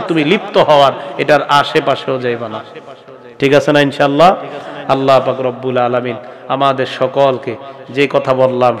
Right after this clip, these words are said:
শুনলাম, এই কথাগুলোর উপর আমল করার তৌফিক দান করেন। আর মেহেরবানি করে বারোটার আগে মাহফিলগুলো শেষ করার চেষ্টা করবেন। একটু মাথায় রাখবেন যে আসলে ঢাকা থেকে আইসা আবার যাওয়াটা, গাজীপুরের জায়গাটায় প্রায় আড়াই ঘন্টা, তিন ঘন্টা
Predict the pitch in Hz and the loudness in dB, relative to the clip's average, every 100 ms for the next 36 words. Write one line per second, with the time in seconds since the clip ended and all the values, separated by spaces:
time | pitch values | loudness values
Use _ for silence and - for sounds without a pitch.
0 | - 131 131 131 110 - - - 131 127 | -6 -6 2 2 2 -6 -16 -6 -6 -2
1 | 143 156 160 156 143 139 127 127 151 147 | 0 0 2 2 2 0 0 0 0 -2
2 | 135 127 - 127 - 147 131 120 117 135 | -2 -2 -2 -6 -6 -6 0 -2 0 2
3 | 143 131 - - - - 123 131 135 143 | 2 2 -4 -16 -16 -12 -8 -2 0 0
4 | 131 127 143 139 135 123 - - - - | 0 0 0 -2 0 -2 -6 -18 -18 -4
5 | 123 143 151 151 139 143 151 143 135 139 | 2 4 4 4 4 2 2 0 0 -4
6 | 135 131 - 139 - 135 127 131 123 127 | -2 -4 -4 -8 -4 -4 -4 -6 -8 -8
7 | 120 117 120 123 - - - - 123 139 | -6 -4 -2 -4 -6 -18 -20 -16 -12 -6
8 | 127 127 135 151 151 135 127 147 165 147 | -2 0 2 4 4 4 2 0 0 -4
9 | - - - 131 131 120 127 131 120 123 | -14 -18 -12 -4 -2 -2 -4 -2 -2 -2
10 | 120 131 127 127 123 120 - 123 117 127 | -2 -4 -4 -4 -4 -4 -4 -4 -2 -2
11 | 120 123 123 120 120 110 - - - 117 | -2 0 0 -2 -6 -8 -14 -20 -16 -2
12 | 135 139 143 135 143 143 131 127 135 135 | 0 0 -4 0 2 2 0 -2 0 2
13 | 135 131 151 160 - 139 123 127 143 156 | 0 2 0 0 -2 -2 0 0 2 2
14 | 139 131 151 147 139 131 127 120 120 | 0 -2 -4 -4 -6 -4 -6 -6 -6